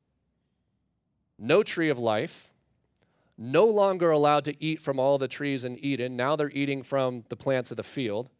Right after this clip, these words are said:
so their diet is worse. They're naked, and they're homeless, and they're cursed.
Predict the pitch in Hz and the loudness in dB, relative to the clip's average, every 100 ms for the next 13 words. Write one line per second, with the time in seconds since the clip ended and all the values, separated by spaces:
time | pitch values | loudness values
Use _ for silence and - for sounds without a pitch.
0 | _ _ _ - 127 123 117 139 135 117 | _ _ _ -6 -4 -2 2 4 4 2
1 | - 117 104 104 127 - - _ _ _ | -2 -8 -4 -4 -4 -8 -14 _ _ _
2 | _ _ _ _ _ _ _ _ _ _ | _ _ _ _ _ _ _ _ _ _
3 | _ _ 117 117 127 180 190 220 220 - | _ _ -8 -4 -2 0 0 -2 -2 -14
4 | _ _ _ _ _ _ _ _ - 120 | _ _ _ _ _ _ _ _ -8 -6
5 | 117 - 170 185 123 107 - - - _ | -6 -4 -2 -2 -2 -6 -6 -12 -14 _
6 | _ _ _ - 95 - - 113 - - | _ _ _ -14 -14 -8 -4 -4 -6 -16